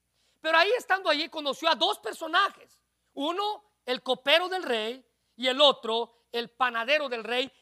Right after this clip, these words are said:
que dice el versículo uno, si usted quiere subrayar esto ahí en su Biblia, delinquieron, erraron,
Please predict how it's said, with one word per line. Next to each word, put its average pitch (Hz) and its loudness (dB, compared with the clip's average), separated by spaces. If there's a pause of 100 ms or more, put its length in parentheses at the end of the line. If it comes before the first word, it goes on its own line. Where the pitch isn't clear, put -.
(100)
que 320 -2
dice 453 2
el 427 0
versículo 330 -4
uno, 269 -6
si 240 -14
usted 240 -8
quiere 254 -6
subrayar 220 -4
esto 214 -12
ahí 214 -4
en 208 -10
su 214 -16
Biblia, 208 -10 (480)
delinquieron, 247 -2 (1600)
erraron, 254 4